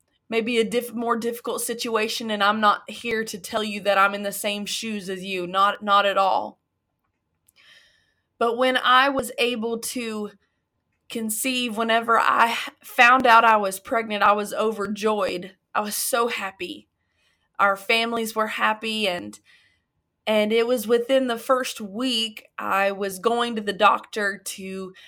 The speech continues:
find out my hormone levels and everything, and to make sure the baby is growing, you know, and, and many of you that have been pregnant or are mothers understand what I'm talking about. And when I went to the doctor,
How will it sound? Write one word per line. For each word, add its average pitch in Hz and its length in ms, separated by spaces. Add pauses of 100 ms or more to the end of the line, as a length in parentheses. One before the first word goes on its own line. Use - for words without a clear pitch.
find 233 440
out 214 200
my 190 180
hormone 208 560
levels 190 680 (160)
and 202 160
everything, 190 640
and 180 120
to 214 100
make 196 260
sure 214 220
the 202 120
baby 190 360
is 185 160
growing, 180 520
you 202 60
know, 185 220
and, 175 280
and 190 160
many 214 320
of 185 100
you 208 260
that 180 200
have 180 300 (120)
been 214 240
pregnant 214 440
or 180 140
are 185 160
mothers 208 540 (760)
understand 208 580
what 190 100
I'm 185 120
talking 190 380
about. 180 340 (1080)
And 214 360 (420)
when 220 140
I 233 140
went 302 340
to 269 80
the 214 120
doctor, 220 800